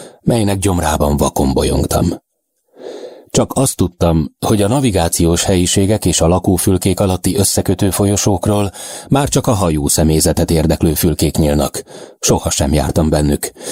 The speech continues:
Aztán a raktárak következnek több emelet magasságban. A szerencsétlenség pillanatában ezek egyikében voltam a legfelső sorban. És alattuk a hajtóművek, üzemanyagtartályok birodalma. Annyit tudtam csupán erről az ember alkotta csodálatos szerkezetről,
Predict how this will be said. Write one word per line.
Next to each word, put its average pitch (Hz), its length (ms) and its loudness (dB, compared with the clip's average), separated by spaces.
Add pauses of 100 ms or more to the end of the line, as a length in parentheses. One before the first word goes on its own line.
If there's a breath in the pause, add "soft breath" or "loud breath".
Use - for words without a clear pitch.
Aztán 120 300 0
a 104 80 -2
raktárak 110 480 -2
következnek 87 600 0
több 85 240 0
emelet 78 340 0
magasságban. 85 760 0 (380 loud breath)
A - 160 0
szerencsétlenség 110 840 2
pillanatában 113 840 2
ezek 87 300 0
egyikében 80 540 2
voltam 98 300 0
a 110 40 0
legfelső 85 520 0
sorban. 69 580 0 (800)
És 165 220 0
alattuk 143 460 2
a 87 60 2
hajtóművek, 90 1000 0
üzemanyagtartályok 80 1120 0
birodalma. 78 640 2 (840)
Annyit 104 380 2
tudtam 107 400 0
csupán 98 380 0
erről 90 300 2
az 85 180 0
ember 92 320 2
alkotta 92 460 0
csodálatos 95 580 0
szerkezetről, 78 880 0